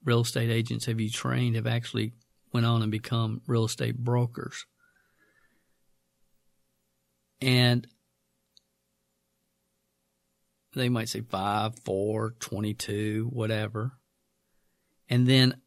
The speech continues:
I would say, who are the three of the most successful? And then I would set appointments with those people.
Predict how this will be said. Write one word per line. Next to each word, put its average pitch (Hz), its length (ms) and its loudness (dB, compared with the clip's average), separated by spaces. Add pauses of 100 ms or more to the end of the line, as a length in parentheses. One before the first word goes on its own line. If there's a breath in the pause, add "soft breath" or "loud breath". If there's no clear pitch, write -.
(140)
I 123 120 2
would 131 200 0
say, 123 280 0
who 127 240 2
are 147 80 4
the 127 100 2
three 131 300 2
of 123 60 4
the 117 80 2
most 117 340 0
successful? - 840 -4 (1700)
And 123 120 4
then 131 100 4
I 131 80 4
would 135 140 4
set 135 180 4
appointments 123 480 0
with 123 120 -4
those 135 240 0
people. - 560 -6